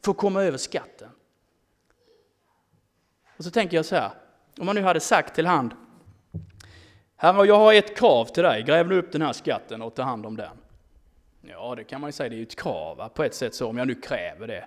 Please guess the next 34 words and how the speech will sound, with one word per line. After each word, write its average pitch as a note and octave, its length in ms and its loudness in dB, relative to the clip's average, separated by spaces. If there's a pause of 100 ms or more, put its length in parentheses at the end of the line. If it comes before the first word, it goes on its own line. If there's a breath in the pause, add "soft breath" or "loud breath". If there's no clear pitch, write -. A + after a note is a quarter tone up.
(420 soft breath)
Samtidigt G3 480 6
på D#3 80 4
mannens E3+ 500 4
reaktion C#3 520 6
så E3+ 140 -4
märker F3+ 380 0
vi C3+ 80 0
att B2+ 140 -2
det - 80 -2
finns E3+ 300 -4
inte E3+ 180 -10
tillstymmelse C#3 840 -4
till C#3 180 -8
någon D3 220 -4
negativ A2+ 600 -6
laddning C#3 500 -4
i C#3+ 40 -8
det. F#2 220 -8 (1160 soft breath)
I G#3 120 2
sin F3+ 280 -2
glädje D3+ 580 -2
går B2 180 -6
han B2+ 200 -6
bort C#3 300 -8
och A#2+ 80 -12
säljer B2+ 340 -10
allt - 260 -8
han A#2+ 100 -10
äger G2+ 340 -16
för F3+ 240 0
att C#3+ 80 -8
komma C#3+ 280 -4
över A#2 260 -8
det G#2+ 180 -12